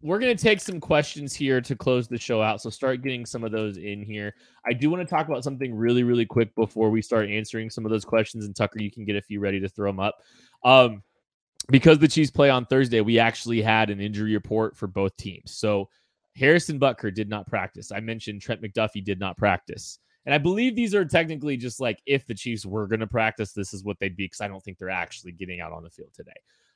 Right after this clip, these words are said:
Orlando Brown, limited participant with a knee.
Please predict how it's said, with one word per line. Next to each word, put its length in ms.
Orlando 540
Brown, 560
limited 600
participant 800
with 160
a 80
knee. 460